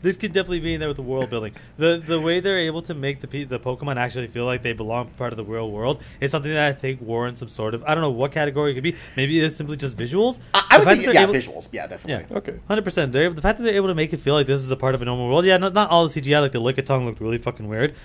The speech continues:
Speaker 1: but a lot of the Pokemon there felt like they actually melded with the real world properly in a way I never thought would be possible.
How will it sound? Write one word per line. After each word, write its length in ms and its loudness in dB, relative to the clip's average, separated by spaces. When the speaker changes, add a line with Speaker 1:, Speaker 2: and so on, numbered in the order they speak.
Speaker 1:
but 120 4
a 40 4
lot 200 8
of 60 -4
the 80 2
Pokemon 500 -2
there 240 4
felt 160 4
like 120 4
they 120 6
actually 320 4
melded 340 2
with 100 0
the 80 2
real 200 2
world 160 2
properly 260 2
in 60 -2
a 60 -2
way 200 2
I 140 2
never 180 4
thought 160 2
would 80 0
be 120 -4
possible. 440 -4